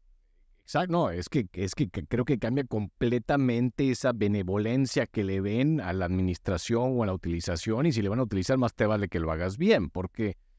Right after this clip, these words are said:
También aquí lo que es importante es que todos los cambios que tú has mencionado, de que les crece el clítoris o que se, se arroncan o que les cambia la mandíbula, esto no es como que, "Ah, no, déjame la dejo de tomar y se me quita". No, ni madres.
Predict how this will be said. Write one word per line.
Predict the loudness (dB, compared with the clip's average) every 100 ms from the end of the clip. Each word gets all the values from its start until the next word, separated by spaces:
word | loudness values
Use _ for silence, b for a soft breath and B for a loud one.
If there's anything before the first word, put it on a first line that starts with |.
| _ _ 0
También | 0 2 2 2 2
aquí | 0 0 2
lo | 2
que | 0 0
es |
importante | 0 0 -2 0 0 0 -2 0 -2
es | -2
que | -2
todos | 2 2
los | 0
cambios | -2 -2 0
que | -2
tú | 0 2
has |
mencionado, | 2 2 2 2 2 -2
de | -2
que | -2 -2
les | -2
crece | 0 2
el | 0 2
clítoris | 2 2 0 -4 -4
o | -6
que | -2 -2 0
se, | -2 -4
se | -2 -2
arroncan | 0 0 2 0 -2 -4 -4
o |
que | -2 -2
les | -2
cambia | -2 -2 0
la | 0 0
mandíbula, | 0 0 0 0 -2 -6 _ -8
esto | -4 0 4
no | 4 4 2
es | 2
como | 0 2
que, | 0 0
"Ah, | 0
no, | 0
déjame | 0 0 2
la | 2 2
dejo | 0 0 0
de |
tomar | 0 0 2 0
y | 0
se | -4
me | -4
quita". | -4 -4 -2
No, | 0 2
ni | 2
madres. | 2 2 0 -4 -8